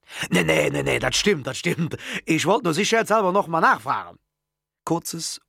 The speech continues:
ohnmächtiges Schweigen meinerseits. Dann entgegnete ich, „Ähm, ich schlage mal was Verrücktes vor. Wie wäre es, wenn Sie heute das machen, wofür Sie hergekommen sind?“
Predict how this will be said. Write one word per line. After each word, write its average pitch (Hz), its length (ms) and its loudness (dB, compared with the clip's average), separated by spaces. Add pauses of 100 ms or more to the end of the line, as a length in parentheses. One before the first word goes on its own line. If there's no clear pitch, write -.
ohnmächtiges 147 680 -2
Schweigen 104 480 -2
meinerseits. - 840 -12 (580)
Dann 190 220 -2
entgegnete 120 500 -4
ich, 185 200 -4 (260)
„Ähm, 139 520 -2 (260)
ich - 160 -8
schlage 208 280 0
mal 180 100 2
was 165 120 -4
Verrücktes 147 420 -4
vor. 113 280 -4 (760)
Wie 165 180 2
wäre 214 260 0
es, 220 240 -4
wenn 156 240 -2
Sie 156 180 -2
heute 160 260 -2
das 214 320 -4
machen, 147 340 -4
wofür 175 220 -2
Sie 165 100 -2
hergekommen 220 500 -2
sind?“ 110 300 -10